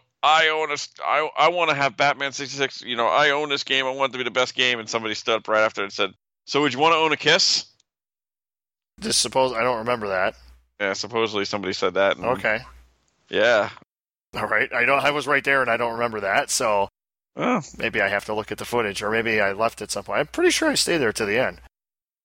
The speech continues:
Speaker 2: Nothing more of note there.
Speaker 1: Except for they're going more towards now the distributor route and not to the home market more, right?
Speaker 2: Not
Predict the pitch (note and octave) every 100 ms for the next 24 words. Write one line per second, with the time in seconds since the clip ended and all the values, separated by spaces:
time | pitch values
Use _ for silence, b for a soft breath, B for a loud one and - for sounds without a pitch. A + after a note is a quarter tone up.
0 | _ - - A3 F#4 D#4+ - F#2+ C3 D#3+
1 | D#3+ D#3 - A#2+ G2+ G2 G#2 A#2+ E3 -
2 | - E3 F#3 B3 - b b b _ _
3 | _ _ _ _ _ - C3 C3+ B2 A#2+
4 | A2 A2+ A2+ A2 A2 A2+ A2 G#2+ A#2+ A2
5 | G2 A2 G#2+ G2+ G2 G2 _ _ _ _
6 | - G#2+ - A2 A2 A2 G#2+ G#2 G#2+ -
7 | G2+ G2 G2+ G2+ G2+ G#2 - G2+ A#2+ B2
8 | F#2+ C#2+ - - D2 A1+ - B B G2+
9 | A2+ C#3+ _ _ _ _ _ _ _ _
10 | _ D3 E3+